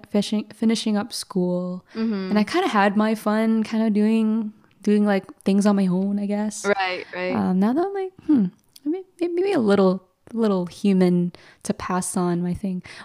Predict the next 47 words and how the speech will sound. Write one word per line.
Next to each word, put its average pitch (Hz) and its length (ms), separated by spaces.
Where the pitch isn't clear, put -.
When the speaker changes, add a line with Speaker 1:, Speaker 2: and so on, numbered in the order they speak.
Speaker 1:
Like, 202 120
I, 208 300
I 202 120
always, 214 240
like, 196 120
Speaker 2:
Exactly. 202 160
Speaker 1:
my, 214 80
my - 20
girlfriend 208 340
always 185 200
says, 175 200
like, 170 260
"You're 208 60
s-, - 240
you're, 208 120
you're 202 160
so 208 200
narcissistic. 185 840
You 190 60
just 190 180
wanna 180 160
pass 175 420
on, 180 280
like, - 340
your 185 160
traits." - 480
Like, 214 240
I, 220 140
I, 208 340
and 226 100
I, 403 280
I 262 60
think 302 160
that's 339 160
what 285 160
it 190 120
is. - 340
Like, - 140
I - 40
wanna 214 200
Speaker 2:
Yeah. 202 160
Speaker 1:
pass 180 280
on 208 140
my 196 180
knowledge 185 600
and 190 200
my 185 180